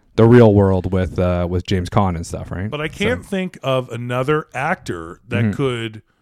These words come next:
Speaker 2: pull off Buddy the Elf.
Speaker 1: I don't know. I don't think anybody could do it. And
Speaker 2: Right.
Speaker 1: Elf, Elf was so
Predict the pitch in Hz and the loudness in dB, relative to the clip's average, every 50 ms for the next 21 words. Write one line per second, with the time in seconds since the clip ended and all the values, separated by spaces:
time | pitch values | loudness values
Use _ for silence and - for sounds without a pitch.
0 | _ _ _ _ _ _ _ _ - - 160 165 165 160 147 139 135 127 120 117 | _ _ _ _ _ _ _ _ -10 -6 -4 -2 -2 0 0 0 0 0 0 -2
1 | 113 - - - _ _ _ _ _ _ _ _ _ _ _ _ _ _ 117 107 | -2 -4 -10 -20 _ _ _ _ _ _ _ _ _ _ _ _ _ _ -8 -6
2 | 127 120 113 107 107 101 92 90 82 76 - - - - _ _ _ _ - - | -6 -4 -4 -6 -10 -10 -12 -12 -14 -16 -18 -20 -20 -20 _ _ _ _ -6 -2
3 | 104 104 101 98 95 92 - - 110 110 95 - 95 95 95 92 87 95 92 90 | 0 0 0 0 -2 -4 -4 -2 -2 -2 0 -2 -2 -2 -2 -2 -2 -2 -2 -2
4 | - 101 87 92 90 90 90 _ - - 107 113 113 117 117 117 117 110 - - | -4 -4 -2 -2 -2 -2 -4 _ -6 -4 -4 0 2 4 4 4 4 2 -2 -8
5 | - - 107 107 107 104 - 98 92 87 - - - 101 98 98 98 95 92 - | -8 -4 -2 -2 -2 -2 -2 -4 -4 -4 -6 -4 -4 0 2 2 2 0 0 -4